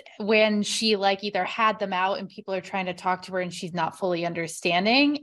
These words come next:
But that wasn't, like, also the main part of the book. The main book was about, like, magic and werewolves and, like, a really fun time. But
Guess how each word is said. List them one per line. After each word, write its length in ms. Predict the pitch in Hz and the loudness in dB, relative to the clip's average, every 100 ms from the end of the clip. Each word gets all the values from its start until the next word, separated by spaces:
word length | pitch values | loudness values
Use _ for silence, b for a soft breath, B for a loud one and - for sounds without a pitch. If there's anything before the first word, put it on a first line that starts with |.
| 202 | 0
But 160 | 233 | 4
that 160 | 254 247 | 4 6
wasn't, 320 | 285 277 285 | 4 4 2
like, 180 | 233 - | 2 4
also 280 | 214 214 208 | 2 2 -4
the 120 | 190 | -4
main 380 | 185 196 202 202 | 0 0 0 -2
part 240 | 202 180 | -2 -2
of 100 | 170 | -6
the 100 | 160 _ | -16 _
book. 380 | 226 196 - - | 0 0 0 -6
The 80 | 214 | -8
main 240 | 202 208 208 | -6 -4 -2
book 240 | 202 196 196 | -2 -4 -6
was 160 | 185 | -6
about, 260 | 170 170 160 | -2 -2 0
like, 160 | 175 - | -6 -6
magic 500 | 359 381 359 359 349 | 2 4 4 2 0
and 160 | 214 226 | -4 0
werewolves 540 | 302 302 294 302 - | 0 0 0 -4 -6
and, 160 | 220 202 | -6 -4
like, 240 | 196 - _ | -6 -8 _
a 60 | 226 | -2
really 220 | 262 262 | 0 0
fun 180 | - 202 | -2 -4
time. 300 | 233 175 160 | -2 -2 -4
But 160 | 190 | -6